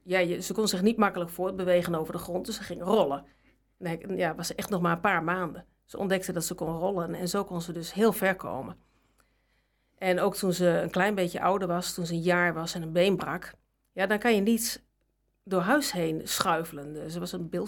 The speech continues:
billen schuiven, ze heeft nooit gekropen. En dat heeft precies één dag geduurd. Want toen had ze door hoe ze met een gipsbeen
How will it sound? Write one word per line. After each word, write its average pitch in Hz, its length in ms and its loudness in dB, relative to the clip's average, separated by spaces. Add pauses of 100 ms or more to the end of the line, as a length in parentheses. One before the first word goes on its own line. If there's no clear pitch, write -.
billen 220 220 0
schuiven, 247 560 -2
ze - 60 -10
heeft 180 120 -6
nooit 196 200 -8
gekropen. 226 520 -6 (840)
En 247 100 0
dat 247 120 4
heeft 254 160 4
precies 262 320 -2
één 262 220 4
dag 202 140 4
geduurd. - 540 -4 (460)
Want - 120 -16
toen 262 140 4
had 208 160 4
ze - 100 0
door 170 240 4
hoe 175 140 2
ze 180 100 0
met 247 400 4
een 175 400 0
gipsbeen 254 760 -2